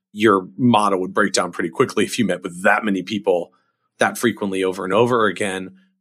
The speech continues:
But what I'm fascinated by is, you know, you're, you're not meeting with those clients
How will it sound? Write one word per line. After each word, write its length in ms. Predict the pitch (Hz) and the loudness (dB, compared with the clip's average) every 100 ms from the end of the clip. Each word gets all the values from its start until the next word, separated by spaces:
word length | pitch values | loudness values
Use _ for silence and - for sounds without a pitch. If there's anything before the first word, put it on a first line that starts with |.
| _ | _
But 120 | 170 | 2
what 160 | 143 131 | 4 4
I'm 100 | 104 | 2
fascinated 600 | - 123 135 127 107 104 | 0 0 2 2 2 2
by 240 | 101 101 104 | 2 2 2
is, 460 | 98 95 92 - - | 2 0 -2 -4 -2
you 140 | 110 | -2
know, 20 | |
you're, 360 | 98 101 98 - | 0 -2 -4 -8
you're 320 | - 107 113 107 | -10 0 2 2
not 460 | 104 110 151 - | 2 4 2 0
meeting 300 | 113 104 95 | -4 -4 -4
with 160 | 92 - | -6 -2
those 180 | 98 - | 0 0
clients 720 | - 95 92 92 92 - | -2 -2 -2 -6 -4 -4